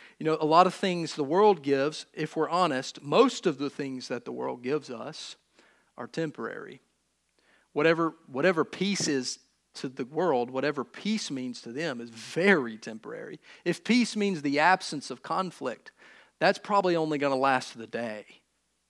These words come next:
If peace means the absence of conflict, you may not be able to get through Monday, right? <laughs>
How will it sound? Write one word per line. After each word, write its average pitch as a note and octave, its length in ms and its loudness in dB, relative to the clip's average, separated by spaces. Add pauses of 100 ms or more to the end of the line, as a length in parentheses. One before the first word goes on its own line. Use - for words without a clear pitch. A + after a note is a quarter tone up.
(340)
If D3+ 200 -6
peace A3+ 320 2
means F#3 240 0
the D#3+ 200 0
absence E3 360 0
of C#3+ 120 -6
conflict, D#3+ 600 -2 (280)
you F#3 160 0
may A3+ 180 6
not F#3 220 4
be E3 100 4
able D#3 140 4
to C#3+ 60 0
get C#3 220 0
through D3+ 200 -4
Monday, C#3 600 -2 (520)
right? C3 320 -2 (1040)
<laughs> A3 60 -2